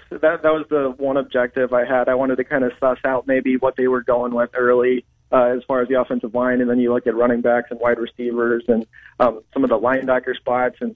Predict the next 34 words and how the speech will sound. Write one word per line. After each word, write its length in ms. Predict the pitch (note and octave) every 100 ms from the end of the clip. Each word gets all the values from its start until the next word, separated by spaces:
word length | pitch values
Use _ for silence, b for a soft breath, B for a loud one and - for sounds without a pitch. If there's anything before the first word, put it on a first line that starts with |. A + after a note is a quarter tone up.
| -
safeties 480 | C3 B2+ B2+ B2 A#2+
and 160 | A#2+
things 220 | B2+ B2
of 60 | A#2+
that 160 | A#2+ A#2+
nature. 340 | B2 A#2+ B2
But, 420 | C3+ C3 B2 G2+
but 140 | D3 C#3+
yeah, 420 | D3 C3 B2+ B2 C#3
as 160 | D3
of 140 | D3+ B2
now, 300 | B2+ B2+ B2
it 80 | B2
looks 180 | B2+ -
like 200 | B2+ -
that, 280 | B2+ B2 - -
that 140 | B2+
offensive 420 | B2 A#2+ C3+ A#2
line 160 | A#2+ B2
is 80 | A#2
held 260 | B2+ A#2+ -
pat 360 | - A#2+ B2+ -
with, 260 | B2+ B2 - _ b b _
um, 220 | C3 B2 -
Julian 280 | C3+ C3 B2+
Good-Jones 400 | B2 B2+ B2 B2
at 80 |
left 240 | B2+ A#2+ -
tackle, 420 | A#2+ A#2+ - A#2+
Colin 340 | - B2 B2
Olsen 300 | A#2+ B2 - B2
at 160 | A2+
left 240 | B2 A#2 -
guard, 360 | B2 A#2+ A#2